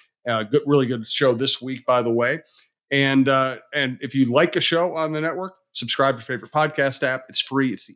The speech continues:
easiest way to listen. All right, John, we're gonna have a little fun today. Let us ask the questions.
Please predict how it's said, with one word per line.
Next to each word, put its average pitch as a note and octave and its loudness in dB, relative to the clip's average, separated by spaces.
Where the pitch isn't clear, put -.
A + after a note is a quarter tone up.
easiest D3+ 0
way F#2+ -8
to C3 0
listen. B2+ 4
All E3+ 2
right, C#3+ 2
John, B2+ -4
we're D#3+ -2
gonna D#3 4
have D3 2
a C#3+ -2
little C3+ -2
fun D3+ 0
today. C3+ 0
Let E3 4
us A3 2
ask F3+ 0
the - -10
questions. - -4